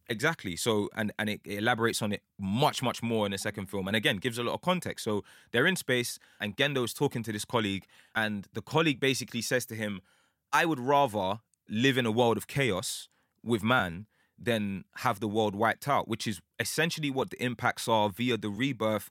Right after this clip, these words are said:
of an Eva into, or the, or the evolution of an Eva into a, into a god. And the god form, the, the condition for that god form is that the world is wiped out. Do you get me? Or existence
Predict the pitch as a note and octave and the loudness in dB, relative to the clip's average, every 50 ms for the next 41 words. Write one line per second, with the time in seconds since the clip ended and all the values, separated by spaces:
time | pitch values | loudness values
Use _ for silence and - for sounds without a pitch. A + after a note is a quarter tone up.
0 | _ - G#2 G#2+ G2+ F#2 F2+ - _ _ _ _ _ _ _ _ - A2+ A2 G#2 | _ 0 0 0 0 0 -4 -12 _ _ _ _ _ _ _ _ -4 -2 -2 -2
1 | - _ _ - B2+ C#3 C#3 B2+ G#2 A2 G#2 G2 F#2 - - C3 C3+ C3+ B2 - | -4 _ _ 0 2 2 2 2 0 0 0 0 0 -2 -2 -4 -2 -2 -4 -6
2 | - A#2+ A2 G#2+ G2+ G2+ - - A2 G#2 G2 G#2 G2 - F2+ G#2 G2 G#2 - B2 | -4 -2 -2 0 -2 -2 -4 -2 -2 -2 -2 -2 -4 -2 -4 -4 -4 -4 -2 -4
3 | B2+ A#2 A#2 A2+ B2+ B2+ - - A#2 A2 F#2 G#2+ G2+ - - A#2 A#2+ A2+ G2 G2+ | -2 -2 0 0 0 0 -2 -2 -4 -4 -4 -4 -6 -2 0 0 0 2 0 0
4 | F#2+ - A2 G#2+ G#2 - - G#2+ G2 F2+ - _ - - A2+ A2 G#2+ - - G2+ | -2 0 -2 -4 -4 -4 -4 -6 -4 -6 -6 _ -12 -6 -4 -4 -4 -4 -4 -4
5 | G2 F2+ E2+ - A#2 G#2+ F#2 D#2+ - - G#2+ G#2 G#2 F#2+ - _ - - - - | -4 -4 -2 0 0 0 0 -2 -4 -4 -2 0 0 -2 -4 _ -18 -20 -20 -20
6 | _ _ - F#2+ F#2 A2 F#2 - _ - C#3 D3 D3 B2+ - - - D3 D3+ C3 | _ _ -12 -6 -4 -4 -4 -4 _ 2 4 4 4 2 -2 -4 -2 0 2 2
7 | G#2 F2+ F#2+ A2 - _ _ _ _ _ _ _ _ _ _ _ - - A2 G#2+ | 2 0 -2 -6 -8 _ _ _ _ _ _ _ _ _ _ _ -4 -2 0 0
8 | - - A2+ - - - B2 A2 - - D#3+ - - C#3 B2 A2+ - B2+ A#2+ A2 | 0 -2 -4 -6 -2 -2 -2 -2 2 0 0 2 2 -2 -2 -2 0 0 2 2
9 | A2+ - F2 - A#2+ C3 C3 - - - G2+ G2 F#2 F2+ - G#2+ G2+ F#2+ F2 G#2 | 2 0 0 2 4 4 4 2 -2 -4 -4 -4 -4 -4 -4 -4 -4 -2 0 0
10 | G#2 G2 - - _ _ _ - - A2 G#2+ A#2+ A#2 A2+ G2+ G2 F#2 F#2 F#2 G2 | 0 0 0 -2 _ _ _ -4 -2 2 4 6 6 6 6 2 0 -2 0 0
11 | G2 - - - G2+ D#2 C#2+ - _ _ _ - - G2+ C3 B2 G2+ G#2 F#2 - | 0 0 -2 -6 -8 -8 -8 -10 _ _ _ -8 -4 2 2 2 2 2 -2 -2
12 | - G#2+ G#2+ G#2 - A#2 G#2+ F2+ F2+ G2 C#3+ D3 - - C3+ A2+ G#2 - - - | 0 0 0 0 0 -2 -4 -4 0 2 2 2 2 2 -2 -2 -4 -2 -4 -6
13 | - | -6